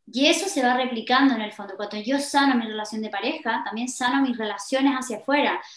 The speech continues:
mi relación con la parte laboral, con la familia, con el dinero, con la salud.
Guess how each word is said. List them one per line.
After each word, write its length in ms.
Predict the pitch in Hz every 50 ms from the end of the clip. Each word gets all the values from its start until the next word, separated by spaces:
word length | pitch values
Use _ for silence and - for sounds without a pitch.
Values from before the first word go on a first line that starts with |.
| - _ _
mi 80 | - 285
relación 400 | 285 262 226 214 - 220 214 202
con 200 | - 208 208 202
la 100 | 202 190 190
parte 220 | 190 185 190 190
laboral, 560 | 185 180 180 170 175 214 233 262 262 254 240 240
con 120 | 240 240
la 100 | 247 247
familia, 520 | 247 - 202 196 214 226 220 220 220 214 220
con 120 | 240 269
el 140 | 277 269 240
dinero, 480 | 226 220 208 208 226 233 220 226 220 220
con 140 | - 247 262
la 100 | 269 277
salud. 600 | 269 - 233 202 196 196 269 302 294 - - -